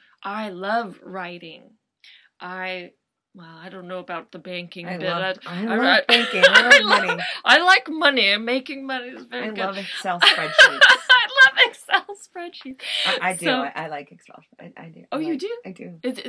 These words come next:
Speaker 1: it has an organizing influence on you, does it?
Speaker 2: It does, actually.
Speaker 1: That's good. It
Speaker 2: Um,
Speaker 1: sorts the brain out.
Speaker 2: It does.
Speaker 1: Gets you
Speaker 2: Project
Speaker 1: clear on your
Speaker 2: management.
Speaker 1: guiding
Speaker 2: Yeah.
Speaker 1: star.
Speaker 2: It's
Speaker 1: That's very good.
Speaker 2: It, it can. It can. So I'm, I'm standing up for this.
Speaker 1: <laughs>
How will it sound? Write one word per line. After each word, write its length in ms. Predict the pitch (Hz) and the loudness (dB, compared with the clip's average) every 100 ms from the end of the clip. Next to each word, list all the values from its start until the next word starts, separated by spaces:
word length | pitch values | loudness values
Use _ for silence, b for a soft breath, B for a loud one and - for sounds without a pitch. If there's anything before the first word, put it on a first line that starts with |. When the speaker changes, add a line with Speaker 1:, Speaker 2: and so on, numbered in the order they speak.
| 247 | -12
Speaker 1:
it 100 | - | -10
has 240 | 233 269 | -8 -6
an 100 | 247 | -8
organizing 600 | - 247 262 254 247 247 | -10 -10 -10 -12 -12 -12
influence 460 | 254 262 233 185 170 | -14 -14 -16 -18 -16
on 140 | 196 | -18
you, 80 | 196 | -18
does 180 | 202 220 | -16 -14
it? 40 | |
Speaker 2:
It 20 | 247 | -12
does, 400 | 233 247 220 196 208 | -10 -10 -12 -18 -20
actually. 440 | _ - 208 196 | _ -20 -20 -16
Speaker 1:
That's 220 | 220 220 | -16 -10
good. 120 | - 262 | -8 -8
It 40 | |
Speaker 2:
Um, 40 | |
Speaker 1:
sorts 320 | 202 269 254 - | -8 -10 -10 -16
the 100 | 214 | -16
brain 320 | 240 220 208 | -10 -8 -8
out. 240 | 165 - _ | -8 -10 _
Speaker 2:
It 120 | - | -20
does. 300 | - 480 269 | -16 -12 -8
Speaker 1:
Gets 260 | 208 254 - | -6 -6 -10
you 100 | 247 | -8
Speaker 2:
Project 200 | 208 196 | -6 -2
Speaker 1:
clear 340 | 254 247 247 | 0 0 0
on 240 | 208 226 226 | -2 -6 -6
your 100 | 220 | -8
Speaker 2:
management. 100 | - | -6
Speaker 1:
guiding 320 | 214 214 208 | -4 -4 -6
Speaker 2:
Yeah. 40 | 196 | -12
Speaker 1:
star. 560 | 208 - 185 170 156 185 | -16 -14 -12 -12 -14 -20
Speaker 2:
It's 100 | - | -20
Speaker 1:
That's 180 | 214 - | -20 -20
very 180 | 220 196 | -20 -20
good. 200 | - - _ | -20 -20 _
Speaker 2:
It, 120 | 196 - | -20 -18
it 120 | 180 | -18
can. 180 | 180 165 | -20 -18
It 80 | 160 | -16
can. 260 | 196 120 226 - | -12 -10 -8 -6
So 100 | 170 | -8
I'm, 160 | 165 185 | -6 -6
I'm 80 | 175 | -6
standing 340 | 170 196 180 170 | -8 -8 -4 -6
up 140 | 165 | -6
for 100 | 165 | -12
this. 200 | 147 143 B B B | -16 -18 B B B
Speaker 1:
<laughs> 60 | B | B